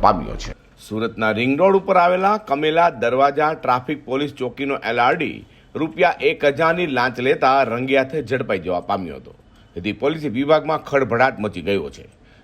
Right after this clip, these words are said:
ઝડપાયેલો ભાવેશકુમાર ખેંગારભાઈ દેસાઈ વાહન રોકી હેતુલક્ષ્મી વાતચીત કરી કોઈ પણ જાતની રસ-, રસીદ આપ્યા વગર લાંચ પેટે રૂપિયા એક હજારની રકમ સ્વીકારતા ઝડપાઈ ગયો હોવાનું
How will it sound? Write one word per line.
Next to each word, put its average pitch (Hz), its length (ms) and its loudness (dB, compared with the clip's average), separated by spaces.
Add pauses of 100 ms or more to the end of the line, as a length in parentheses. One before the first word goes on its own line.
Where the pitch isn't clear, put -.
(100)
ઝડપાયેલો 101 480 0
ભાવેશકુમાર 110 680 0
ખેંગારભાઈ 113 560 2
દેસાઈ 98 560 0 (320)
વાહન 135 400 2
રોકી 113 380 -2
હેતુલક્ષ્મી 170 680 0 (100)
વાતચીત 135 480 0
કરી 143 260 2 (320)
કોઈ 175 280 4
પણ 220 180 4
જાતની 160 380 2
રસ-, 127 340 -8 (160)
રસીદ 135 340 0
આપ્યા 185 320 0
વગર 120 340 2 (360)
લાંચ 139 380 2
પેટે 117 240 2
રૂપિયા 139 400 0
એક 156 140 -4
હજારની 156 420 2
રકમ 151 280 -2
સ્વીકારતા 151 440 0
ઝડપાઈ 107 460 0
ગયો 127 220 4
હોવાનું 127 320 2